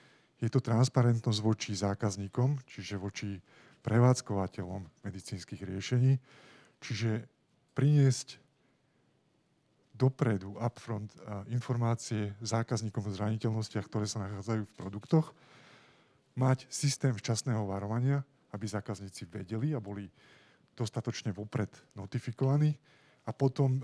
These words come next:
a, asi to nestačí, čiže aj nejaké odporúčania, čo by tí zákazníci mali robiť v prípade, že my nie sme schopní zabezpečiť takéto opatrenia. A čo by mali prevádzkovateľia medicínskych riešení robiť?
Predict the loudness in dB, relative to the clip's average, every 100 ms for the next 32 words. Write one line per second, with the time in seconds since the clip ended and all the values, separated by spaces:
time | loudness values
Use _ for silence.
0 | -6 -8 -2 0 2 6 6 8 6 2
1 | -2 -4 -2 -2 -2 -2 -4 -2 -4 -4
2 | -6 -10 -8 -8 -8 -8 -8 -6 -8 -10
3 | -12 -10 -10 -8 -8 -10 -14 _ -20 -20
4 | _ -6 -4 -4 -4 -4 -6 -6 -4 -4
5 | -6 -8 -10 -12 -12 -18 _ _ -20 -20
6 | -14 -8 -6 -6 -6 -6 -6 -12 -10 -8
7 | -8 -10 -12 -14 _ _ _ _ _ _
8 | _ _ _ _ -18 -12 -12 -12 -16 -16
9 | -18 -20 _ _ _ _ _ _ -20 -14
10 | -6 2 4 6 6 6 8 8 6 2
11 | 2 0 -4 -6 -8 -8 -12 -10 -10 -10
12 | -10 -12 -10 -12 -14 -20